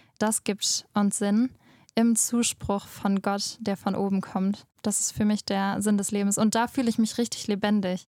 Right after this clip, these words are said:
wo ich weiß, ich kann am Leben der anderen mit teilhaben. Und das ist kein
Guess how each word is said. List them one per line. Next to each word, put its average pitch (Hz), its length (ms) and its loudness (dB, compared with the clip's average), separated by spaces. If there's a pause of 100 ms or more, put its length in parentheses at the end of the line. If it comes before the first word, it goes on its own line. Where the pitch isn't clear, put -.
wo 202 100 0
ich 208 180 0
weiß, 214 260 0
ich - 160 -6
kann 220 420 2
am 202 260 2
Leben 214 260 2
der 208 140 2
anderen 208 360 4
mit - 360 -2
teilhaben. 240 760 2 (580)
Und 220 180 4
das 214 140 -2
ist 208 140 -2
kein 220 520 2